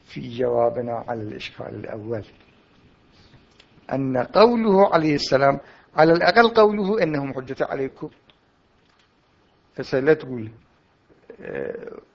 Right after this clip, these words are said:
فارجعوا إلى رواة الحديث، لا، اللام لعله للعهد، قول هالشيء. لكن "إنهم حجة عليكم" قلنا بمقتضى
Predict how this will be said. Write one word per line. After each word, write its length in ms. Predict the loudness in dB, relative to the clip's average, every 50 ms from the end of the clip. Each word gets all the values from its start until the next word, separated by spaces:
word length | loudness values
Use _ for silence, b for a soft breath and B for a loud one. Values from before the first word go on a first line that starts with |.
| -18 -18 -18 -18
فارجعوا 680 | -8 -2 -2 0 0 -2 -4 -6 -6 -6 -6 -6 -6 -6 -6 -8 -8 -12 _ _
إلى 360 | -8 -6 -4 -4 -2 -4 -4 -4
رواة 280 | -4 -4 -4 -4 -6 -8 -12
الحديث، 520 | -12 -8 -8 -8 -6 -8 -10 -10 -12 -20 -18 _
لا، 240 | -8 -4 -4 -4 -6 -8 -16 _ _ _ _ _ _ _ _ _ _ _ _ _ _ _ -10
اللام 360 | -8 -2 2 2 2 2 2
لعله 440 | -2 -4 -4 -4 -4 -4 -8 -8 -8
للعهد، 400 | -8 -8 -10 -10 -14 -16 -18 -20 _ -20 _ _ _ _ _ _ _ _ _ _ _ _ _ _ _
قول 180 | -8 -6 -6 -6
هالشيء. 260 | -6 -8 -10 -10 -10 _ _ _ _ _ _ _ _ _ _ _ _ _ _ _ _ _ _ _ _ _ _ _ _ _ _ -20 _ _ _ _ _ _ _ _ _ _ _ _ _ _ _ _ _ _ _ _ _ _ B B B B B B B B
لكن 800 | 0 6 10 10 10 10 8 6 2 2 2 2 0 -4 -4 -6 -10 -18 _ _ _ _ -20 -20 _ _ _ _ _ _ _
"إنهم 460 | 8 10 10 10 8 8 6 6 4
حجة 420 | 2 0 0 0 0 -2 0 2 2
عليكم" 640 | 2 2 2 2 0 0 -2 0 0 0 0 -2 -4 b b b b b b b _ _ _ _ _
قلنا 640 | 6 6 8 6 4 0 2 2 4 4 4 2 -2
بمقتضى 1080 | -4 -4 -4 -2 0 0 0 0 -4 -12 -2 0 0 2 4 2 2 2 0 -4 -8